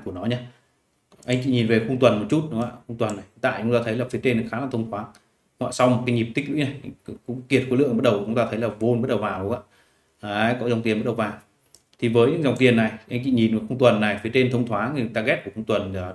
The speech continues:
trước mắt là chúng ta có thể là về đến hai mươi sáu nhé. Đấy, vượt hai mươi sáu thì chúng ta sẽ hướng đến vùng cao hơn.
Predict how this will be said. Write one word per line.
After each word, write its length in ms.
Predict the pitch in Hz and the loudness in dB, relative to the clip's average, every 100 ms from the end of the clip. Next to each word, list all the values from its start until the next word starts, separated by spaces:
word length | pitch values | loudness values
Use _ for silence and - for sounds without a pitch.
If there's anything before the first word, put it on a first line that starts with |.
| - | -10
trước 120 | 165 | -6
mắt 180 | 190 - | -4 -4
là 60 | |
chúng 120 | 101 | -4
ta 100 | 113 | -2
có 80 | 113 120 | -2 -4
thể 100 | 90 | -10
là 100 | 90 | -10
về 200 | 95 92 | -8 -6
đến 160 | 95 113 | -6 -6
hai 80 | 120 | -6
mươi 60 | |
sáu 240 | - 98 123 | -4 -4 -2
nhé. 160 | 156 160 - _ _ _ | -4 -8 -18 _ _ _
Đấy, 180 | 104 123 | 0 4
vượt 100 | 139 | 4
hai 180 | 123 135 | 4 2
mươi 20 | |
sáu 240 | 135 107 147 | -2 -2 -2
thì 60 | 131 | -2
chúng 80 | |
ta 80 | 113 | -2
sẽ 140 | 120 110 | -4 -2
hướng 260 | 110 113 | -2 -2
đến 180 | 131 131 | -2 -2
vùng 180 | 127 - | -2 -2
cao 160 | 113 | 0
hơn. 240 | 120 123 | 0 -2